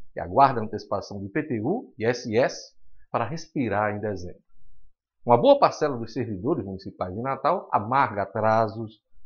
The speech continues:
nos vencimentos. Sem pagar fornecedores, a situação de caos financeiro, estados, municípios, afeta também empresários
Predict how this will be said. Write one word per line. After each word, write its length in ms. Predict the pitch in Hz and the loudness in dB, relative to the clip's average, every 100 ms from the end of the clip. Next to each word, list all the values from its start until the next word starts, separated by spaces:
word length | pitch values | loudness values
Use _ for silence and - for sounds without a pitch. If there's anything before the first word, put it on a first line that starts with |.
| - | -2
nos 200 | 113 104 | 0 0
vencimentos. 500 | 104 110 90 71 - - - - _ - - - | -2 -6 -8 -12 -20 -20 -20 -20 _ -14 -10 -8
Sem 220 | - 110 98 | -4 -2 0
pagar 280 | 92 85 | -2 -2
fornecedores, 800 | - 123 120 104 127 107 170 151 | -4 -2 -2 -2 -4 0 0 -2
a 80 | 95 | -6
situação 460 | - 98 90 - 117 | -8 -8 -6 -4 -4
de 80 | 127 | -4
caos 360 | - 113 - | 0 0 0
financeiro, 540 | 104 92 - 123 135 - | -6 -8 -6 -4 -2 -4
estados, 420 | - 120 135 95 | -2 2 2 0
municípios, 560 | 92 - 170 190 - _ _ _ _ _ - | -8 -8 -6 -6 -10 _ _ _ _ _ -6
afeta 340 | - 175 160 | -2 0 0
também 320 | - 123 131 131 | -2 -4 -4 -4
empresários 720 | 120 95 90 120 113 87 | -4 -2 0 2 0 -4